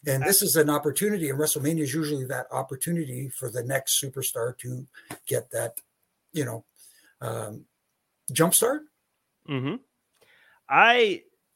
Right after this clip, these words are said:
Speaker 2: you know, I, I, I find myself being the prisoner of the moment often. I sometimes get worked up in whatever's happening right now. It's just how I am. I feel like this is the greatest single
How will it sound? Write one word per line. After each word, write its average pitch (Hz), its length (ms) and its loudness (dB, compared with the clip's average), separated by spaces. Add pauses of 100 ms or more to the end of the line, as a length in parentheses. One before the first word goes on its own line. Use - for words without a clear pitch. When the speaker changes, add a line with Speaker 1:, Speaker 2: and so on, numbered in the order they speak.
(180)
Speaker 2:
you 180 200 4
know, 180 300 6
I, 147 140 -2
I, - 580 -2
I 294 60 8
find 196 280 4
myself 151 320 2
being 135 140 0
the 123 80 -2
prisoner 127 420 0
of 117 60 -2
the 117 80 -2
moment 120 360 0
often. 135 560 -2
I 170 100 -4
sometimes 156 340 -2
get 139 160 0
worked 131 340 0
up 127 180 4
in 143 100 0
whatever's 127 300 2
happening 123 380 2
right 113 240 0
now. 117 240 2
It's 139 160 -4
just - 140 -16
how 123 180 4
I 113 140 2
am. 127 260 2 (600)
I 247 220 8
feel 240 240 2
like 185 180 4
this 160 200 -2
is 151 100 -6
the 143 80 -4
greatest 147 560 0 (220)
single 214 800 0